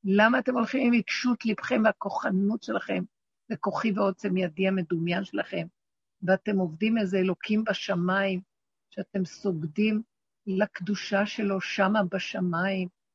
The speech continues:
ואסור להלאות אותו כאילו. זה שקר, זה תודעת עץ הדעת, ככה רואה את הכל.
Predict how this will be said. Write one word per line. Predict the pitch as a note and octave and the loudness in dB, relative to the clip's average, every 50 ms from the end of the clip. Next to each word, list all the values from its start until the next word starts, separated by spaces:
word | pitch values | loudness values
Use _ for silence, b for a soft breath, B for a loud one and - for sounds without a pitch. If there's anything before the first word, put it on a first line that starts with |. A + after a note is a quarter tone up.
| _ _ _ _ _ - | _ _ _ _ _ -6
ואסור | F3+ F3+ - - - - - G3+ A3 B3 | -4 -4 -4 -6 -10 -4 -2 0 0 0
להלאות | B3 A3 G#3+ A3 G3 F#3+ - - _ A3 A#3 - _ A#3+ | 0 0 0 0 0 -2 -2 -4 _ -6 -6 -4 _ -4
אותו | G#3 - _ - G3 F3+ - - | -6 -6 _ -4 -4 -4 -4 -4
כאילו. | - F#3+ F#3 F3 F3+ F3+ F3 F3 E3 D#3+ _ _ _ _ _ _ _ _ _ _ _ _ _ _ _ _ _ _ _ _ _ _ _ _ _ _ _ _ _ _ _ _ _ _ _ _ _ _ _ _ _ _ _ _ _ _ _ _ | -4 -2 0 0 0 0 -2 -4 -6 -8 _ _ _ _ _ _ _ _ _ _ _ _ _ _ _ _ _ _ _ _ _ _ _ _ _ _ _ _ _ _ _ _ _ _ _ _ _ _ _ _ _ _ _ _ _ _ _ _
זה | F#3+ D3+ E3+ F3 | -10 -6 -4 -4
שקר, | - - - A#3+ A#3+ A#3+ - - F3+ E3 | -4 -2 -2 -2 -2 -2 -2 -4 -4 -4
זה | D#3+ D#3 | -4 -6
תודעת | - - F#3 D3+ F#3 F#3 G3 - - | -6 -6 -4 0 2 2 2 0 0
עץ | G#3+ F#3 - - G3 | -4 -4 -2 -2 -4
הדעת, | E3+ E3 F#3 G3 G#3+ G#3+ - | -2 0 -2 -2 -2 -4 -6
ככה | - F#3 E3+ - - F3+ | -8 -8 -6 -6 -6 -6
רואה | D#3 - E3+ E3+ E3+ E3+ | -6 -4 -4 -4 -2 -4
את | E3 - - | -6 -8 -14
הכל. | - _ _ F#3+ F3 E3 | -18 _ _ -8 -6 -6